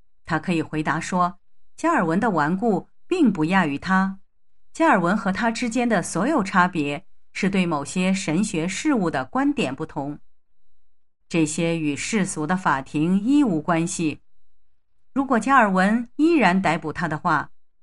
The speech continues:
这纯粹是出于恶意。新教的领袖早已向罗马法庭控告了他，如果这个上帝的传教士得逞的话，他，塞维特斯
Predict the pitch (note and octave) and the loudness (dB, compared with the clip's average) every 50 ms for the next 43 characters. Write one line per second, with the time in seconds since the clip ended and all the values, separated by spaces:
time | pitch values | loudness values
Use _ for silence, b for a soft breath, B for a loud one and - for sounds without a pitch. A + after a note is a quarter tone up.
0 | - - - F#3 E3 D3 - - - D3+ C3+ D3+ F#3 F#3+ G3 D#4+ E4 B3+ - - | -16 -8 -4 -2 -2 -2 -2 -6 -8 -6 -2 -2 -2 -2 0 0 0 0 0 -4
1 | - - - F3+ D3+ - - E3 D#3+ E3 D3 C3+ D3 D#3+ - - D#4+ D4+ A3 D#3+ | -6 -6 -4 -4 -4 -2 -2 -2 -2 -2 -2 -2 -4 -6 -2 0 2 2 2 0
2 | C#3+ D3 D#3+ D#3+ C#3+ - - - - - - - - _ _ _ - - - - | -2 -2 -4 -4 -4 -6 -8 -14 -18 -20 -20 -20 -20 _ _ _ -20 -20 -20 -20
3 | - - - - - - - - - - - - G3 G3 F#3+ F#3+ G#3+ G3 F3+ E3 | -20 -18 -18 -18 -18 -18 -18 -16 -12 -4 0 4 6 6 6 6 6 2 2 2
4 | D#3 D3+ D3+ D3 C#3+ - - G3 F3+ E3+ D#3 C#3+ - - - D#3 D#3+ B3 D4+ C4+ | 0 -2 -2 -2 -2 -2 -2 0 0 0 -2 -4 -6 -2 0 0 2 2 2 2
5 | G3+ F#3+ - G3 F3 D#3+ D3+ D#3 E3+ G#3+ B3 C4 G#3+ G3+ G3+ - - D3 C3 C3+ | 2 0 0 0 0 0 0 0 0 2 2 4 2 2 2 2 0 0 0 -2
6 | - - E3+ E3 F3 F#3 F#3+ - F4 D4+ G#3 F3+ F3 E3+ D3+ C3 C3+ - - C#3 | -4 -6 -4 -2 -2 -4 -2 0 2 2 2 2 0 -2 -2 -4 -6 -8 -8 -8
7 | C3 - - - - - - - _ _ _ _ _ _ - - - - F3 E3+ | -8 -10 -12 -16 -20 -20 -20 -20 _ _ _ _ _ _ -20 -20 -10 -6 -4 -2
8 | E3 F3+ D#3+ - F#3+ F3 D#3+ D3 - - A3+ G3 F3+ F#3+ G3+ F#3+ D#3 C#3+ - - | -2 -2 -2 0 0 0 -2 -2 0 2 2 2 2 2 0 0 -2 -4 -4 -2
9 | D#3+ D3+ F3 G#3+ G#3+ F3+ E3 - - A3 F3+ - - E3 D3+ D#3+ A3 A3+ - A3+ | -2 -2 0 2 2 2 2 0 0 -2 -2 -2 -2 -2 -2 -2 -2 -2 -2 -2
10 | D#3+ C3+ C3 B2 - F3+ E3 D3+ C#3 D3+ - - - _ - - - - - - | -2 -2 -4 -4 -2 0 0 0 -2 -4 -10 -18 -20 _ -20 -20 -20 -20 -20 -18
11 | - - - - - G#3 G#3 G#3 G#3 G#3 G#3 G3+ - - - - _ _ _ - | -18 -18 -16 -6 0 2 2 4 4 2 0 -4 -10 -16 -20 -20 _ _ _ -20
12 | - - - - - - G3+ F3+ D#3 D3+ D3 - - A3 F#3 - - - G#3 G3+ | -20 -20 -18 -10 -4 0 0 0 0 0 -2 -2 -2 -2 -2 -2 -2 -4 -4 -4
13 | G3+ G#3 G#3 | -4 -6 -8